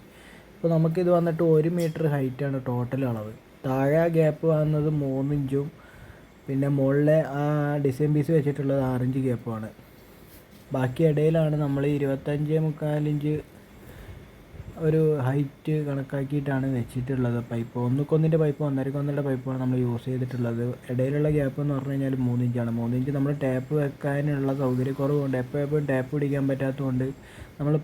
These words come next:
പൈപ്പ് കട്ട് ചെയ്ത് അതിനനുസരിച്ച് ഒരു മാലുണ്ടാക്കി വെച്ചിട്ടാണ് അടിക്കുന്നത്.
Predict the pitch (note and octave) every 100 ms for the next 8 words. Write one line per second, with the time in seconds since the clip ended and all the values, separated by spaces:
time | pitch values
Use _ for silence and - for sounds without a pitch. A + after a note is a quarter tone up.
0 | C3+ C3 B2+ D#3 D3+ B2+ C#3+ C#3 C#3 C3+
1 | C3 C3+ C3+ C3 C#3+ C3+ C#3+ C#3 C3 B2
2 | C3 C#3 C3 B2+ C3+ B2 C3 C3 B2+ B2+
3 | C#3+ - - - - - - - - -
4 | - C3 B2 C3 A#2+ G#2